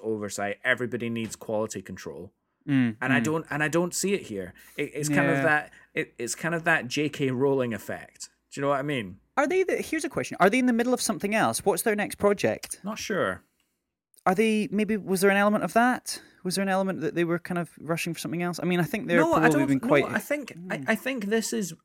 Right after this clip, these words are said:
Speaker 1: it, it comes across as a real passion project for them.
Speaker 2: Yeah.
Speaker 1: But, but again, coming from the, "We've just made the highest grossing movie of all time."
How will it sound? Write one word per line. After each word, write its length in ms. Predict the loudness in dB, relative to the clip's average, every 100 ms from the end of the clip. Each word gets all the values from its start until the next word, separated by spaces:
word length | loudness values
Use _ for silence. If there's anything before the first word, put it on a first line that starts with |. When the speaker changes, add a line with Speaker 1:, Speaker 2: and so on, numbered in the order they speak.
| _
Speaker 1:
it, 180 | -16 -12 -14 -10
it 120 | -8
comes 300 | -2 -2 -2
across 460 | -4 0 0 0
as 100 | -2
a 60 | -4
real 280 | -4 -2 -2
passion 460 | -2 -4 -2 -4 -6
project 560 | 0 0 0 -4 -6
for 240 | -8 -8 -6
them. 240 | -10 -14 -18 -20 _
Speaker 2:
Yeah. 80 | 2
Speaker 1:
But, 280 | 4 4 -2 _ _ _ _ -20 _ -2
but 180 | 0
again, 600 | 0 0 2 2 -2 -6 -10 _ _ _ _ _
coming 400 | -6 -2 -2 -2
from 320 | -2 -4 -2
the, 200 | 2 2 0
"We've 200 | -6 -4
just 300 | -2 -2 -2
made 240 | -4 -4
the 60 | -4
highest 440 | -4 -4 -4 -6
grossing 320 | -6 -6 -4 -6
movie 320 | -6 -4 -4
of 100 | -4
all 160 | -4
time." 440 | -6 -12 -12 -14